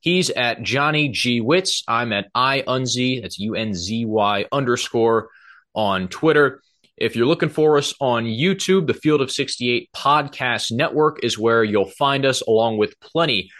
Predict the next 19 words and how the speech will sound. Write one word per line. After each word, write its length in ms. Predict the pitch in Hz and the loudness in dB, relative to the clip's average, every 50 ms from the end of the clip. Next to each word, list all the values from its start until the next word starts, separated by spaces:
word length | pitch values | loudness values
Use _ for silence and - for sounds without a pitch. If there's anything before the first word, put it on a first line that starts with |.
| - - _ _ _ | -20 -20 _ _ _
of 160 | - 113 117 | -2 0 2
other 220 | 131 123 120 113 | 2 2 2 0
great 480 | 104 95 104 113 123 127 123 - - _ | 0 0 2 2 2 2 0 -2 -6 _
team 380 | - - 139 139 135 131 123 | -6 -4 -2 -2 -2 -4 -4
podcasts 760 | 123 - - 135 131 131 127 - - 127 123 117 117 117 - - | -6 -4 -2 -2 -2 -2 -4 -6 -6 -4 -2 -2 -2 -4 -6 -6
for 120 | - 107 | -4 -2
your 200 | 101 101 101 - - | 0 0 -2 -2 -2
aunts, 380 | 131 131 135 131 123 - - - | -4 -4 -2 -2 -2 -4 -4 0
uncles, 460 | - 127 123 - 127 120 117 110 - | -2 -2 0 2 0 0 0 0 -4
cousins, 540 | - - - 143 135 117 123 123 120 117 - - - - - _ _ | -8 -2 0 0 0 2 0 -2 -2 -4 -6 -8 -16 -20 -20 _ _
whoever's 440 | 120 127 147 170 180 165 170 135 110 | 4 4 6 6 4 4 2 0 2
visiting 400 | 107 156 170 147 139 151 147 135 | 2 2 2 2 0 0 0 2
your 280 | 127 135 160 185 185 170 | 2 2 4 4 4 2
home 280 | 147 160 170 175 165 | 2 2 2 2 2
for 100 | - 170 | 0 0
the 60 | 143 | 0
holidays 520 | 127 143 147 147 143 135 131 131 131 123 - | 2 2 4 4 4 4 2 2 0 0 -2
that 200 | 113 110 107 - _ _ | -2 -4 -4 -4 _ _
isn't 480 | 131 151 151 123 135 123 117 113 - | -2 -2 0 0 -2 -2 -4 -6 -10